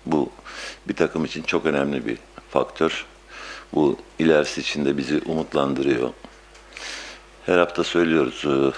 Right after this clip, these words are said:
yeni kurulmuş bir takımız. Aramıza on tane yeni katılan arkadaş oldu. Bunların da kulübe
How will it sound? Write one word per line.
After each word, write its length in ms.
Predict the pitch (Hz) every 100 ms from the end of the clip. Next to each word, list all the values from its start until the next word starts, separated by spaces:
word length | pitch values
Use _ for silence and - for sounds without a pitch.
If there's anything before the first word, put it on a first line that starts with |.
| - 73
yeni 180 | 80
kurulmuş 500 | 85 - 73 64 -
bir 60 | 67
takımız. 420 | - 64 65 62
Aramıza 540 | 64 69 71 65 73 67 - - - -
on 200 | 76 76
tane 380 | - 65 73 78 - -
yeni 200 | 71 71
katılan 400 | 71 - 71 71
arkadaş 500 | 67 - 65 67 -
oldu. 340 | 64 60 71 - - - - - - - - - - - -
Bunların 480 | 73 76 80 78 73
da 200 | 69 - - - - - - - - -
kulübe 400 | - 73 71